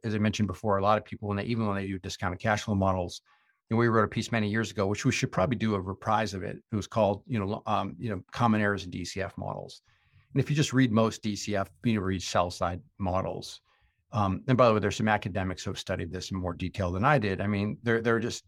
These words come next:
tend to be lots of flaws, both technical flaws and conceptual flaws, and how people do that. So the answer is, if you're a sell side analyst and you're publishing, you, you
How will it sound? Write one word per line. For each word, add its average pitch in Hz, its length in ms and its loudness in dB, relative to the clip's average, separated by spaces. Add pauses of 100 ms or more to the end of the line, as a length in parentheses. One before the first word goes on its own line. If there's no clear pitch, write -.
(160)
tend 127 200 2
to 113 60 2
be 104 320 -2 (220)
lots 113 320 4
of 98 100 -6
flaws, - 500 -2
both 107 280 -2 (140)
technical 117 380 -2
flaws 98 460 0
and 101 100 -8
conceptual 104 520 -2
flaws, 95 460 0 (400)
and 113 80 2
how 120 80 6
people 110 260 -2
do 92 100 -6
that. - 140 -6
So 120 280 0 (280)
the 139 120 8
answer 160 200 4
is, 110 100 4
if 110 140 -2
you're 123 120 4
a 104 40 2
sell 147 260 6
side 104 260 2
analyst 98 360 -4
and 98 60 0
you're 90 60 0
publishing, 104 640 -2 (520)
you, 113 360 2 (140)
you 110 500 0